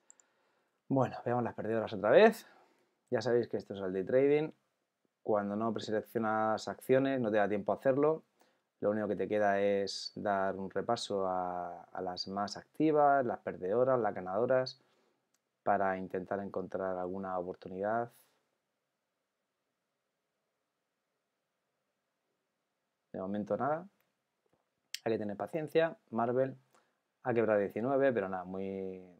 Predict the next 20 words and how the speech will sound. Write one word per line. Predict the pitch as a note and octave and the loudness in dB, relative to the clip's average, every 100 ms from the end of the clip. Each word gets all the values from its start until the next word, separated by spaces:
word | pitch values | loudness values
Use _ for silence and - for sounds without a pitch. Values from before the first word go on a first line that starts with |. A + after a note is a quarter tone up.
| _ | _
con | - | -6
muy | G2+ | -4
poco | G2 G2 | -2 -2
volumen, | G2 A2 C3 C#3 C3+ A#2 | -2 -2 -4 -4 -6 -6
no | |
ha | F#2+ | -6
tenido | F#2+ F#2+ | -8 -10
continuidad. | F#2+ - F#2+ G2+ C3 C#3+ - - - _ _ _ _ _ _ | -10 -8 -2 4 4 4 -4 -20 -20 _ _ _ _ _ _
Por | - | -8
lo | - | -4
tanto, | G2 G2+ G2+ - G#2+ G#2 G#2 | -4 -4 -6 -6 -4 -4 -4
nada. | F#2 F2 D#2 F#2 F#2+ | -10 -12 -18 -20 -8
Run, | G#2+ A2+ A#2 A#2+ B2 _ - | -4 -4 -4 -8 -12 _ -8
run, | G2 | -8
run, | F#2+ A#2+ B2+ C3 | -4 -2 -4 -6
nada. | G2+ A2 B2 C3 - | -6 -2 -2 -4 -6
Bilibili. | G2 G2+ F#2+ G2 A2+ C3+ - _ _ _ _ _ - | -4 -2 0 0 -2 -4 -10 _ _ _ _ _ -20
<laughs> | - _ _ _ _ _ _ _ _ | -20 _ _ _ _ _ _ _ _
Está | - | -14
graciosa. | F#2 F2 F#2+ F2+ - | -12 -10 -10 -10 -14